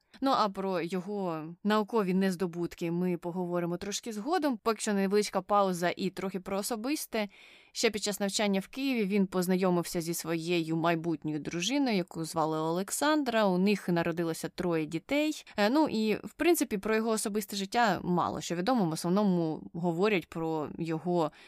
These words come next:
здобутки або нездобутки в науці. Але цікаво, що його брат Павло під час війни добровільно співпрацював із німцями. Ну і зазвичай, як ми знаємо, якщо б людина була без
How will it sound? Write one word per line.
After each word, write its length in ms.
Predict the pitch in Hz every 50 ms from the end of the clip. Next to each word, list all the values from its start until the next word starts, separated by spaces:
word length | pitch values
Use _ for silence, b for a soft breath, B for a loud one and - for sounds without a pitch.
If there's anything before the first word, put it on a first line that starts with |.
| B B
здобутки 500 | 170 156 165 165 185 240 - - - 165
або 260 | 156 151 165 175 175
нездобутки 800 | 170 170 180 180 165 170 160 143 165 196 208 - - - 180 165
в 80 | 156
науці. 640 | 170 180 196 196 165 139 - - - - - - 160 - B B B
Але 300 | B 196 214 214 202 175
цікаво, 440 | - 185 175 - 220 262 269 240 214
що 360 | - - - - 196 180 175
його 280 | 165 151 170 165 165 156
брат 720 | 151 151 170 180 196 233 269 302 - - - - - -
Павло 440 | - 175 170 160 175 180 190 180 160
під 180 | - - 147 -
час 260 | - 175 - - 165
війни 320 | 170 170 175 190 233 262
добровільно 560 | 226 196 151 - 165 170 170 196 196 190 175
співпрацював 760 | 170 - - 175 160 - - 165 165 - - 170 170 165 165 - -
із 220 | 175 160 160 -
німцями. 640 | 180 202 262 320 359 - - 214 175 156 156 135 131 - B B B B B B
Ну 160 | 208 233 233
і 160 | - - 180
зазвичай, 560 | 160 180 170 165 175 175 - 240 254 277 262
як 280 | 185 160 170 165 - -
ми 140 | 165 160 160
знаємо, 500 | 160 165 180 220 269 269 247 208 185 170
якщо 500 | 160 156 147 - - - - 175 170 160
б 240 | 151 151 160 156 160
людина 440 | 156 165 165 160 175 165 156 151
була 360 | 151 151 156 156 160 147 139 -
без 420 | - 170 160 160 156 - - -